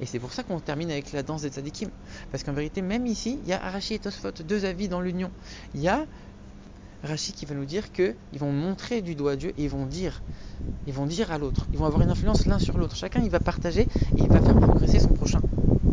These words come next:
Et Tosfot qui dit uniquement non, ils vont juste montrer. Chacun va rester à son niveau, à son degré, dans son coin. Donc encore une fois, deux formes d'unité. Une unité où chacun reste, euh, avec, euh, avec ses différences, et une autre unité où on va tous être dans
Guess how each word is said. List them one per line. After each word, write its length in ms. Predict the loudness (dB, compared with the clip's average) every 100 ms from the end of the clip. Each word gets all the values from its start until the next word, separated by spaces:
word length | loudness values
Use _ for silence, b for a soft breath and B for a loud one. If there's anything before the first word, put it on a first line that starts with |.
| 6 6 6
Et 60 | 2
Tosfot 240 | 0 0
qui 160 | -2 -2
dit 140 | 0
uniquement 280 | 0 2 2
non, 200 | 4 4 2 2
ils 80 | 4
vont 80 |
juste 200 | 4 4
montrer. 260 | 2 0 -2
Chacun 240 | 0 4
va 80 | 4
rester 340 | 4 4 6 6 4
à 80 | 2
son 160 | 0
niveau, 280 | 0 0 2 B 0
à 80 | -2
son 160 | -2 -2
degré, 300 | -2 -2 -4
dans 120 | -4
son 140 | -8
coin. 160 | -10 -12 -14 -14 -12 -10 -10 -10 -10 -10 -10 -10
Donc 100 | -6
encore 180 | -4 -4
une 60 | -2
fois, 160 | -2
deux 220 | -2 -4
formes 260 | -2 -2 -2
d'unité. 360 | -4 -4 -2 -2
Une 140 | -2
unité 400 | -2 0 2 0 B B -4
où 60 |
chacun 420 | -2 -2 -2 -2 -2 B -6
reste, 440 | -2 -2 -2 -2
euh, 340 | -2 -2 -4 -6 -8
avec, 320 | -6 -6 -6
euh, 60 | -10 -10 -16 -14 -8
avec 200 | -8 -6
ses 120 | -8
différences, 360 | -8 -8 -8 -6
et 60 |
une 80 | -6
autre 140 | -6 -6
unité 380 | -6 -4 -6 -6 B -4
où 180 | -4 -4 B -8
on 60 | -6
va 120 | -6
tous 340 | -6 -10 -8
être 220 | -8 -8 -6
dans 240 | -6